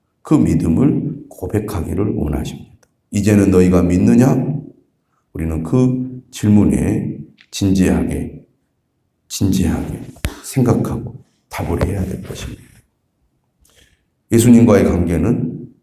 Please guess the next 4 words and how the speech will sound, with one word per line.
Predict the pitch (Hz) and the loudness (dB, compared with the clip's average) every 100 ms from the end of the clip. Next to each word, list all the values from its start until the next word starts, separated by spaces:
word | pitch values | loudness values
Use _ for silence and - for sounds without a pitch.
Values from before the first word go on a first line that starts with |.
| _ | _
믿음으로부터 | 98 101 143 143 131 - 123 | -4 2 4 4 2 2 0
시작하죠. | - - 92 - - - _ _ _ _ _ _ _ _ _ _ _ _ _ _ _ _ _ _ _ | -2 -4 -6 -8 -14 -18 _ _ _ _ _ _ _ _ _ _ _ _ _ _ _ _ _ _ _
예수님을 | 101 95 101 92 90 | -4 -2 0 0 0
진실로 | 90 82 82 80 78 - - | 0 -2 -2 -4 -4 -6 -12